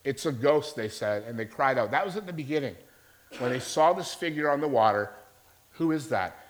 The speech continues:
They thought it was a ghost. Now, what's awesome about that are a couple things. They thought it was a ghost, but as Jesus got closer, they realized who he was.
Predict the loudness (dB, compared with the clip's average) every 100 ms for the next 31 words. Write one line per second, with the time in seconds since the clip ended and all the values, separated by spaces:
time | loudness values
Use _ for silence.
0 | -12 -10 -2 0 0 -2 -6 -2 -2 -2
1 | -12 -20 -20 -12 2 4 4 4 4 4
2 | 4 2 4 6 4 4 4 4 0 2
3 | 2 2 -2 -2 -4 -14 -20 _ _ _
4 | _ -2 4 6 6 2 -2 2 2 2
5 | 0 4 4 2 -2 -2 2 2 2 0
6 | 0 -2 -2 0 0 0 -2 -2 -2 -2
7 | -4